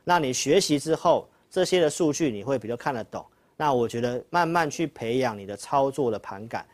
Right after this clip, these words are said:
这对于你的操作才是长长久久的。好，所以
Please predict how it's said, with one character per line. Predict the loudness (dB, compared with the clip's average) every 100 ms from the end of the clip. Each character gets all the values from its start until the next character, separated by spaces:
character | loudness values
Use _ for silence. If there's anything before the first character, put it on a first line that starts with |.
| _ _ 0
这 | 2
对 | 6 6 6
于 |
你 | 4
的 | -2
操 | -2 0 2
作 | 0
才 | -2
是 | -8
长 | -10 -12
长 | -16 -14
久 | -14
久 | -14 -16
的。 | -18 -20 _ _ -10
好， | -2
所 | 2
以 | 4 2